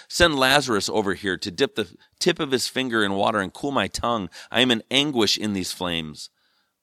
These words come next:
But Abraham said to him, 'Son, remember that during your lifetime you had everything you wanted, and Lazarus had nothing. So now he is here being comforted,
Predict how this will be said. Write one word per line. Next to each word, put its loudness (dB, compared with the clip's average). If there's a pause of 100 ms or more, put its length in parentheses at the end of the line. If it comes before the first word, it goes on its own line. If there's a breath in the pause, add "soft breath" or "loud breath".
But 0 (280)
Abraham 2
said -4
to -2
him, -8
'Son, -2 (500 soft breath)
remember 2
that 2
during 0
your 0
lifetime -2
you -8
had -4
everything -2
you 0
wanted, -4
and -2
Lazarus -4
had 0
nothing. -8 (500)
So -4
now 4
he -2
is 0
here -2 (200)
being -6
comforted, -6